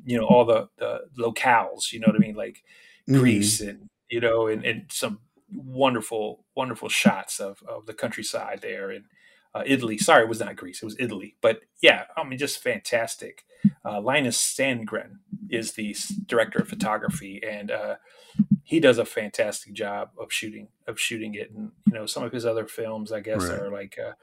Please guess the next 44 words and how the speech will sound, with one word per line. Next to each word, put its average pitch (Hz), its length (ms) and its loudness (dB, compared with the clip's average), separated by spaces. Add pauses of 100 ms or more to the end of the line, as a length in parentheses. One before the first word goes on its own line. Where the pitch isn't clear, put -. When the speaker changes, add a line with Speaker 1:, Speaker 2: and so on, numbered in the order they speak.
(220)
Speaker 1:
La 117 200 2
La 110 180 4
Land 101 540 -8
and 101 240 -14 (260)
American 110 380 -4
Speaker 2:
Oh, - 80 -8
yeah, 120 80 0
Speaker 1:
Hustle. 117 400 0
Speaker 2:
yeah. 131 120 -2
Speaker 1:
So, 107 260 -6 (440)
yeah, 147 160 8
so 123 200 4
he's 160 260 2
certainly, 117 400 0
you 110 200 -6
know, 104 280 -8
a, 110 60 -4
a, 120 360 -4
a 110 60 2
pro, 110 400 4
but 107 220 0
he, 135 320 0
he 135 180 4
really, 123 720 2 (500)
you 117 140 -4
know, 104 40 -6
creates 110 360 -4
some 101 120 -8
lush 104 280 -4
photography - 640 0
in 113 80 -10
the 113 80 -16
film 117 260 -14
too. 117 220 -10
So - 240 -2 (180)
if 123 140 -2
you 139 60 2
appreciate 151 420 4
that, 117 320 6
then 110 260 -4
it's, - 260 -4
it's, - 240 -6
it's 127 160 -12
certainly, 120 440 -8